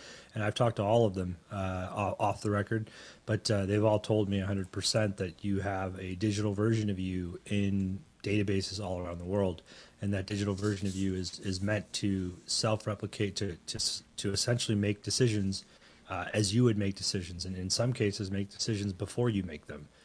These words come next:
uh, kind of game theorying out what you may do for commercial purposes, right?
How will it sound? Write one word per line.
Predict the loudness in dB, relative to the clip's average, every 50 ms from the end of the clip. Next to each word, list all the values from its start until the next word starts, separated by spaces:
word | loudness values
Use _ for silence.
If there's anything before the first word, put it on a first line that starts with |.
| -20 _ _ _ _ _ -12
uh, | -12 -10
kind | -8 -6 -4 -4
of | -4 -4 -2
game | 0 2 2 2 2
theorying | 2 4 4 4 2 2 0 -2 -2
out | -2 0 -2 -2
what | -4 -4 -6 -4
you | -4 -2 -2
may | -2 -2 -4
do | -2 2 4 6 6 6
for | 6 4 -2
commercial | -6 -4 -2 -2 -2 -2 -4 -6
purposes, | -2 0 0 0 0 -2 -6 -6 -6 -8 -8
right? | -6 -6 -6 -6 -8